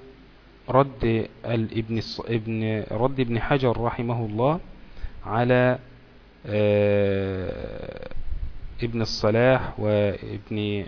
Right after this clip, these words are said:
حبان وغيرهم ممن أنكروا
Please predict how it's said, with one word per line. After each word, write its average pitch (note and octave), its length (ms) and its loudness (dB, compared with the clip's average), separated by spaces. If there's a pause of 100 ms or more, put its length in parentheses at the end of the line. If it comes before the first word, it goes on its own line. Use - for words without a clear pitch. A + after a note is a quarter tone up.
حبان A#2+ 800 4 (1120)
وغيرهم A2 1800 2 (120)
ممن C3+ 320 0
أنكروا A#2+ 720 2